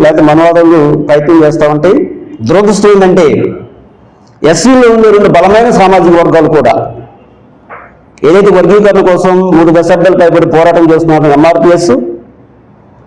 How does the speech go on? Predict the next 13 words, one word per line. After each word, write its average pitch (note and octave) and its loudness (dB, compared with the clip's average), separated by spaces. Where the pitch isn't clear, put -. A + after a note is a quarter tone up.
అదేవిధంగా G3+ 2
అసలు D#3+ 0
వర్గీకరణ A3 2
అనే G#3+ 2
అంశమే G#3+ 2
రాజ్యాంగానికి A3 2
వ్యతిరేకం G3 2
అని F#3 0
చెప్పి F#3 2
సమాజాన్ని F#3+ 0
తప్పుదో F#3 0
పట్టిస్తున్న D#3 0
మాల D#3 2